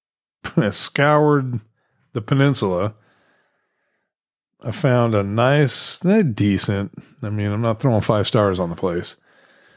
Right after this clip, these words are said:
but, uh, found a decent little place, cheap. Last minute deal and decided, "Nah, you know, we know better. Let's just stay."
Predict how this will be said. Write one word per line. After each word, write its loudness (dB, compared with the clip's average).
but, 0
uh, -4
found 2
a 4
decent 4
little 4
place, 2
cheap. 0
Last 2
minute 2
deal 2
and 0
decided, 2
"Nah, 2
you -4
know, -2
we 0
know 0
better. -6
Let's 0
just -4
stay." -8